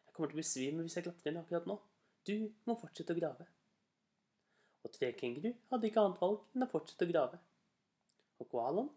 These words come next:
la seg ned til å sove videre. Nå, midt på natten, så ble, ble koalaen vekket. For da ropte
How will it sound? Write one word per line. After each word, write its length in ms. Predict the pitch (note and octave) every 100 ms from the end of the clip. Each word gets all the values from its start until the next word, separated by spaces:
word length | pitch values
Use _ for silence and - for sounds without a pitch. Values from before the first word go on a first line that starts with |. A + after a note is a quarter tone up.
| _ C4+
la 80 | C#4
seg 140 | D4
ned 140 | F#3+ F3
til 100 | G3+
å 80 | G#3
sove 320 | G3+ C#3 C#3+
videre. 260 | C#3 A#2 - _ _ _ _ _ _ _ _ _ _ _ _ _ _ _ _ _ _ _ _ _ _ _ _ -
Nå, 80 | D#3 D#3 - _ _ _ _ _ _ _ - - _ _ _ _ F3
midt 200 | F3 -
på 80 | F#3+
natten, 320 | - - F3 _ _ _ _ -
så 140 | C3+
ble, 160 | B2 C3+ C3+ _ _ _ _ _
ble 380 | A#2+ A#2+ B2+ C#3+ - _ _ _ _ _ _ _ _ _ _ _ _ _ _ _ -
koalaen 400 | D#3 C3+ C#3+ F3+
vekket. 400 | - B3+ - - _ _ _ _ _ - -
For 100 | C3
da 140 | D3 F3 F3 - _ -
ropte 460 | F3 - - -